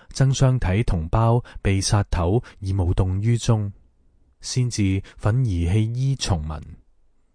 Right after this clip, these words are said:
佢喺《阿 Q 正傳》中，亦都有阿 Q 被押送往法場嘅描寫。佢後面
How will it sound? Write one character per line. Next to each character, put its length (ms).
佢 140
喺 220
《阿 120
Q 240
正 260
傳》 120
中， 340
亦 120
都 120
有 340
阿 160
Q 260
被 260
押 160
送 300
往 200
法 200
場 280
嘅 80
描 260
寫。 380
佢 140
後 180
面 360